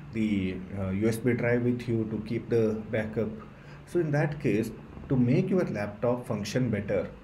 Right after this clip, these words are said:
you should clear your caches as well cookies always, at least once in a fifteen days. It will make your laptop function better. And also take care of closing all the, uh,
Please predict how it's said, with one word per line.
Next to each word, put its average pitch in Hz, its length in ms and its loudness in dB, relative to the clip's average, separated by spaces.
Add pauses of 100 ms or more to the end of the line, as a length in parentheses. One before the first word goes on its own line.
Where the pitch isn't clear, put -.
(260)
you 127 240 2
should 110 340 -2 (160)
clear 123 300 4
your 110 200 2
caches 110 840 -4 (260)
as 101 300 -4
well 160 260 2 (140)
cookies 117 500 0 (160)
always, 95 560 -4 (260)
at 214 160 0
least - 220 -4
once 123 220 2
in 120 80 -2
a 123 60 2
fifteen 101 420 -2
days. - 280 -6 (360)
It 117 160 -2
will 113 300 4 (400)
make 135 300 2
your 110 140 2
laptop 107 560 -2
function 101 440 -4
better. 95 320 -4 (300)
And 110 100 -2
also 156 240 -2
take 139 320 0
care 117 320 2
of 104 300 0 (160)
closing 123 500 2
all 185 400 4
the, 190 400 4 (340)
uh, 101 340 0